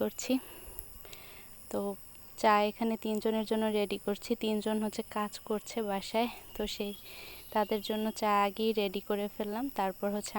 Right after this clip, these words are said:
আমরা আবার সবাই মিলে বসে খাবো। চায়ের কালারটা খুব সুন্দর হয়েছে, তাই না? গতকালকে রাতে খুব বৃষ্টি হয়েছিল, ঝুম বৃষ্টি,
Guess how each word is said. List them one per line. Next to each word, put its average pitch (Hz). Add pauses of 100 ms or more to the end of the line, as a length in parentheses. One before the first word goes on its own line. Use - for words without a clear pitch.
আমরা 196
আবার 196
সবাই 196
মিলে 202 (100)
বসে 202
খাবো। 196 (520)
চায়ের 208
কালারটা 214
খুব 214 (120)
সুন্দর 214
হয়েছে, 208 (100)
তাই 202
না? 277 (400)
গতকালকে 226 (120)
রাতে 214 (120)
খুব 247 (160)
বৃষ্টি 220
হয়েছিল, 233 (180)
ঝুম 220 (160)
বৃষ্টি, 220